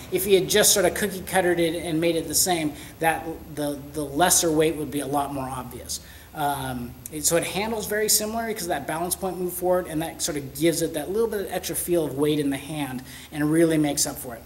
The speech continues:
I'm not saying they're identical in feel, but they're really close. Uh, the weight,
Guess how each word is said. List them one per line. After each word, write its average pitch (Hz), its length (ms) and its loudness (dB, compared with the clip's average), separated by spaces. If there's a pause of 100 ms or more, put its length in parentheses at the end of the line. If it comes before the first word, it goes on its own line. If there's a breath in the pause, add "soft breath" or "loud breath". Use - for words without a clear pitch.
(120)
I'm 226 80 -6
not 269 180 0
saying 214 240 4
they're 185 100 6
identical 147 640 -2
in 160 80 -2
feel, 170 340 0 (200 loud breath)
but 151 180 2
they're 147 100 0
really 143 440 2
close. 127 480 -8 (360 loud breath)
Uh, 143 460 -2
the 165 100 6
weight, 180 580 4